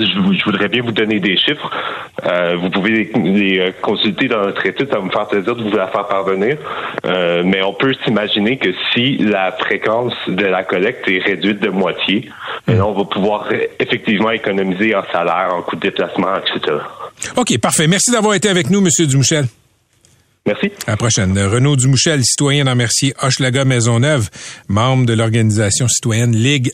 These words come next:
Speaker 2: trente-trois. Donc, vous l'avez entendu, il est contre la collecte des déchets, euh, une fois ou deux semaines plutôt qu'une fois par semaine. Je me tourne maintenant vers Louise Hénaud-Étier, elle est directrice du Centre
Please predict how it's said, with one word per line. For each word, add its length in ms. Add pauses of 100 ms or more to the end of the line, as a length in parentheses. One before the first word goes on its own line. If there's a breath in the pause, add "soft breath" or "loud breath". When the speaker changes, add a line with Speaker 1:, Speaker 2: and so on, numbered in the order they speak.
(120)
Speaker 2:
trente-trois. 580 (420 loud breath)
Donc, 120
vous 60
l'avez 160
entendu, 440
il 100
est 80
contre 280
la 80
collecte 420
des 220
déchets, 380 (380 loud breath)
euh, 220 (140)
une 100
fois 200
ou 80
deux 180
semaines 400
plutôt 260
qu'une 380
fois 380 (140)
par 140
semaine. 320
Je 60
me 100
tourne 160
maintenant 320
vers 180
Louise 460
Hénaud-Étier, 600
elle 100
est 40
directrice 460
du 140
Centre 360